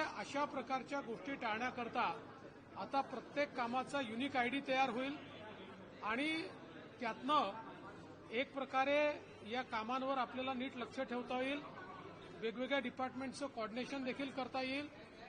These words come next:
आणि त्यासोबत जी पीएम गतिशक्ती योजना आहे, त्या गतिशक्ती योजनेच्या प्लॅटफॉर्मवर ही सगळी कामं हळूहळू करून आणली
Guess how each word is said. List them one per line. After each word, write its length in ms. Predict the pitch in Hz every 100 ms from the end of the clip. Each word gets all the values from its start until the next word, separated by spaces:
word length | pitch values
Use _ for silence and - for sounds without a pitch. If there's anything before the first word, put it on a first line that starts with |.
| - -
आणि 120 | 233 262
त्यासोबत 600 | 277 269 302 277 233 - - - - - 175 165
जी 120 | 277 -
पीएम 300 | 240 277 285
गतिशक्ती 580 | 240 254 269 269 269 277
योजना 340 | 254 233 262
आहे, 260 | 262 214 208 175 - - - - -
त्या 120 | 262 240
गतिशक्ती 680 | 220 - 285 277 262 - 285
योजनेच्या 600 | 247 220 254 262 262 285
प्लॅटफॉर्मवर 680 | 285 247 233 - 269 262 294
ही 120 | 269
सगळी 260 | 269 240 269
कामं 400 | 254 233 269 302 - - - -
हळूहळू 340 | 226 262 277
करून 260 | 285 285 277
आणली 420 | 196 226 262 262